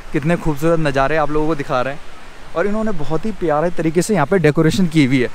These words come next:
और mainly मैं आपको ये चीज़ बताऊँ, यहाँ पे mainly इनका चलता ये beach इसलिए है कि यहाँ पे bar वगैरह हैं,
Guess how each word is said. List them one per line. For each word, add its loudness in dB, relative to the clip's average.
और 2
mainly 0
मैं 2
आपको 0
ये 4
चीज़ -2
बताऊँ, 2
यहाँ 2
पे 2
mainly 0
इनका 2
चलता 2
ये 2
beach -2
इसलिए 2
है 2
कि -4
यहाँ 2
पे 0
bar 2
वगैरह 0
हैं, -2